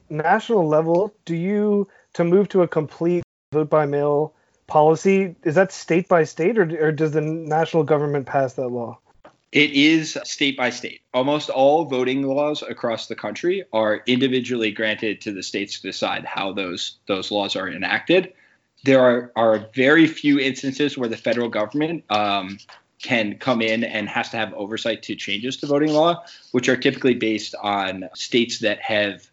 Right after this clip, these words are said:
Speaker 2: discriminated intentionally by race in past election law that the, uh, U S Attorney's Office has oversight over changes that they make. And you'd be surprised. Brooklyn is one of those areas because of historical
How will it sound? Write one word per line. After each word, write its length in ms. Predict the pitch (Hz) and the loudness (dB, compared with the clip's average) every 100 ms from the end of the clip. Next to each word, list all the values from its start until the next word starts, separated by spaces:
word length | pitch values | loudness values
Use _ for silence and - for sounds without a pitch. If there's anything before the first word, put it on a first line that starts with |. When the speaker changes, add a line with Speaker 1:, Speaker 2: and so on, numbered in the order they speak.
| _ _ _ | _ _ _
Speaker 2:
discriminated 1040 | 127 123 - 123 117 107 101 98 92 92 - _ _ 110 | 0 0 2 2 4 2 2 -2 -4 -10 -14 _ _ -8
intentionally 880 | 107 - 110 - 101 95 95 92 | -6 -2 -2 -2 -4 -4 -2 -2
by 180 | 95 92 | 0 0
race 640 | 92 104 98 - - - _ _ _ - | 2 2 2 -2 -8 -10 _ _ _ 0
in 200 | 113 104 | 0 2
past 320 | 107 101 - | 0 -2 -4
election 400 | 95 95 - 131 | -6 -4 -2 2
law 320 | 131 123 - - | 4 2 0 -2
that 360 | 117 101 98 - | 0 0 -2 -4
the, 360 | 107 101 95 | -2 0 0
uh, 180 | 95 92 92 | -2 -4 -2
U 160 | 117 110 | 2 2
S 120 | - | 0
Attorney's 320 | - 113 101 | -2 -2 0
Office 240 | 98 95 - | -2 -4 -8
has 200 | 98 90 | -6 -4
oversight 460 | 101 98 - 92 | -4 -2 -2 -2
over 180 | 92 95 | -2 -6
changes 360 | - 95 90 - | -4 -4 -4 -8
that 160 | - | -8
they 120 | 95 | -10
make. 360 | - 92 - - - - _ _ | -8 -8 -8 -16 -18 -20 _ _
And 120 | 135 156 | 2 2
you'd 120 | 175 | 2
be 120 | 185 | 2
surprised. 640 | - 120 196 - - - - | 0 2 2 2 -10 -18 0
Brooklyn 380 | 147 147 117 | 0 2 -2
is 160 | 98 - | -2 -8
one 160 | 98 92 | -10 -10
of 80 | |
those 220 | 90 82 90 | -14 -12 -10
areas 380 | 69 62 64 | -10 -12 -16
because 320 | - 104 101 95 | -10 -8 -8 -10
of 100 | - | -14
historical 880 | 90 - 104 90 92 92 87 - | -12 -10 -8 -8 -8 -8 -8 -10